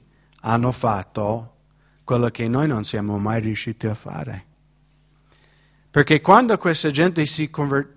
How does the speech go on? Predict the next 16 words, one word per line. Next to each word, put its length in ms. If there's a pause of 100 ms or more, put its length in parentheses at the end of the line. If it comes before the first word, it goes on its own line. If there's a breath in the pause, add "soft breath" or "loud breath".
si, 280 (120)
si 240
sono 320
convertiti 600
al 100
Signore, 800 (760 soft breath)
no? 540 (140)
Quindi 340
trasformati 800
spiritualmente, 1120 (260 soft breath)
anche 380
loro 500 (260 loud breath)
erano 320
trasformati 1040
materialmente, 840
mentalmente. 960